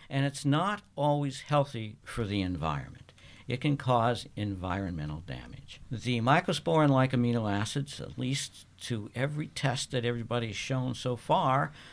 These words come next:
are not. And I think one of the biggest tests is they're made in the environment, and we already eat them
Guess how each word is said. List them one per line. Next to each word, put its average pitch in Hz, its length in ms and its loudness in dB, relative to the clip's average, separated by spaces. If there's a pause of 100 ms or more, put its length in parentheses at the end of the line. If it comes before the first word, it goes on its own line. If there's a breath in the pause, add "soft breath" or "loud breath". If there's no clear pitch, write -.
(160 loud breath)
are 127 300 0
not. 107 560 -2 (420 soft breath)
And 131 120 -4
I 131 80 0
think 208 240 -4
one 294 180 0
of 269 80 -2
the 214 80 0
biggest 247 420 -4
tests 117 380 -4
is 131 320 -8 (140)
they're 117 200 -6
made 196 360 2
in 123 120 0
the 73 120 -6
environment, - 640 -12 (340 soft breath)
and 170 160 0
we 185 120 4
already 214 400 4
eat 220 380 -8
them 113 220 -8